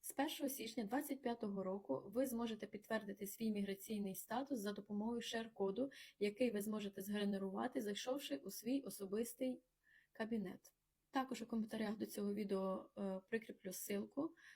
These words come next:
на те, як ви можете розпочати створювати свій кабінет. Але, о, додатково для того, щоб створити свій кабінет, вам необхідно буде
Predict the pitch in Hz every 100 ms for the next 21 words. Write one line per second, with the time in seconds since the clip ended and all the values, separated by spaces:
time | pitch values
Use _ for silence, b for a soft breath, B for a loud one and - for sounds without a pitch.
0 | B 220 208 208 202 202 202 240 269 226
1 | 269 269 220 226 233 214 202 - 190 -
2 | 220 220 - 185 202 214 220 214 226 226
3 | 220 202 214 214 _ 269 254 196 202 -
4 | - 208 269 294 - 233 220 220 262 254
5 | 247 - 240 233 233 226 226 226 220 247
6 | 311 - 233 226 226 254 240 220 214 226
7 | 208 214